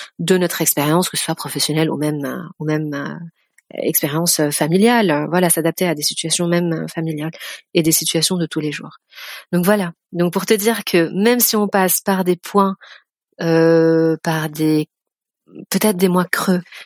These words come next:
dans notre activité, euh, ça peut toujours, euh,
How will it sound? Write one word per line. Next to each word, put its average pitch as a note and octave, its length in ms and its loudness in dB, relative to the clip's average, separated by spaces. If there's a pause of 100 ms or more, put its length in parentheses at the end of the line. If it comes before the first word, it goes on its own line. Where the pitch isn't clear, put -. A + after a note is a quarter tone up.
(140)
dans F#3 220 2
notre F#3+ 240 0
activité, F3 640 0 (420)
euh, D#3 320 4
ça D#3 160 0
peut D#3+ 120 -2
toujours, F#3 500 0
euh, D3+ 520 -2